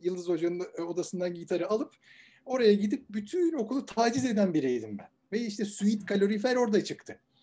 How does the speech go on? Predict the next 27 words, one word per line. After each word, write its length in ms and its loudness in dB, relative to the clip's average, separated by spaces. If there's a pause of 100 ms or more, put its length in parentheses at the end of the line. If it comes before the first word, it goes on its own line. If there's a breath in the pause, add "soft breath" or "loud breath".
(560 soft breath)
Kalori-, 500 0
suite 540 -4
de 140 2
la 120 0
kalorifer 640 2
diye 200 2
bir, 340 -6
e, 340 4
bir 80 -2
suite 460 -2
yazdım. 460 2
Ve, 260 2 (640 soft breath)
e, 80 0 (1120)
yani 460 0
gitar, 540 -8 (280)
gitarla 400 0
ilgili 440 0
merakını 440 2
gitar-, 580 2
gidermeye 520 2
çalışan 400 -4
bir 60 -8
gitar 240 0
öğrencisi 500 0
düşünün 340 -12
işte. 280 -14
Gitarmen. 720 -2